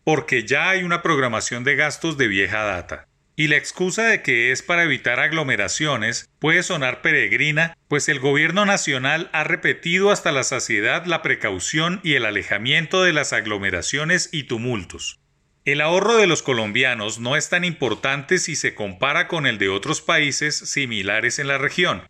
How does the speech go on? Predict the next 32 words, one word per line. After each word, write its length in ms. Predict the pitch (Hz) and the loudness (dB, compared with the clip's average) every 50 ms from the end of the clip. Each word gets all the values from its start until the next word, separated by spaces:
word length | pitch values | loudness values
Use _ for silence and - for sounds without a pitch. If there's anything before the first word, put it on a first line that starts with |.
| _ _ - | _ _ -4
y 160 | 147 143 151 | 0 2 2
es 160 | 165 175 - | 2 2 0
una 240 | 208 208 208 214 220 | 0 0 2 4 4
de 80 | 214 190 | 4 2
las 160 | 170 - - | 0 0 -2
asignaturas 760 | 135 - - 120 113 117 110 107 - 135 135 156 175 170 - | -4 -4 -4 -4 -4 -4 -4 -2 -2 0 0 2 0 0 0
pendientes 720 | - 160 131 117 110 127 143 160 165 156 - 190 185 - | 0 0 0 0 2 2 2 2 2 2 0 0 0 0
que 140 | - 151 135 | 0 2 2
hay 140 | 117 110 - | 2 2 2
que 100 | - 151 | 2 2
desarrollar 640 | 151 147 - - 131 - 104 101 98 107 113 120 | 2 2 2 0 -2 -2 -2 -2 0 0 0 0
en 100 | 143 156 | 0 0
los 160 | 156 139 - | 0 -2 -2
colegios. 720 | - 107 98 104 123 131 - - - 85 76 - - - - | -2 -2 0 2 2 0 0 -2 -6 -8 -8 -8 -12 -10 -8
Incluso, 760 | - 135 131 120 - - 175 180 175 - - 90 76 73 - _ _ | -6 -4 -4 -4 -2 0 2 2 2 2 -2 -6 -10 -16 -20 _ _
debería 440 | - 127 131 127 131 147 170 196 214 | -2 0 2 2 4 4 4 2 2
ser 220 | - - 170 147 | 2 0 -2 -2
una 160 | 143 156 160 160 | 0 0 0 0
materia 460 | 147 131 117 - 123 120 135 151 160 | 0 0 0 0 0 2 2 2 2
obligada 580 | 147 131 120 104 98 110 131 147 160 170 175 | 2 0 0 0 2 2 2 2 2 2 2
de 80 | 170 156 | 2 2
las 220 | 135 120 107 - | 2 0 -2 -2
finanzas 500 | - 104 98 104 107 110 - - 143 - | -4 -4 -2 -2 -2 -2 -2 -4 -4 -4
personales 760 | - - 151 131 - - 175 170 170 147 131 143 156 - - - | -4 -2 -2 -2 -2 -4 -2 -2 0 0 0 0 -2 -2 -4 -4
en 160 | - 139 139 | -4 -2 0
la 80 | 139 131 | 0 -2
secundaria, 800 | - - 131 - - 113 104 107 110 143 151 127 92 85 82 - _ _ _ | -2 -2 -4 -4 -6 -6 -6 -4 -2 -2 -2 -2 -4 -8 -12 -16 _ _ _
para 180 | - 127 120 123 | -2 0 0 0
evitar 400 | 120 120 117 - 135 135 127 - | 0 0 0 0 -2 -2 -2 0
problemas 500 | 175 175 175 175 175 185 185 196 180 - | 2 2 4 4 4 4 2 2 0 0
económicos 680 | 175 - - 135 120 117 131 151 139 - 170 160 - | -2 -2 -2 -4 -2 -2 -2 0 2 2 0 0 0
futuros 600 | - 175 165 - 170 160 156 156 160 151 - - | -2 -2 0 2 2 2 4 2 0 -2 -4 -10